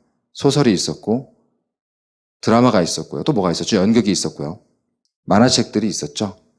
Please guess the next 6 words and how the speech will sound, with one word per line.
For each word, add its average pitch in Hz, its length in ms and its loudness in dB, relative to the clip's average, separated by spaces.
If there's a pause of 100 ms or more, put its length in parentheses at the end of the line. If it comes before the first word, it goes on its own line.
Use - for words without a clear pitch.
(1800)
지금 143 280 2
현재 160 340 6
이 123 140 6
모든 120 280 4
것은 113 280 2
여전히 113 600 2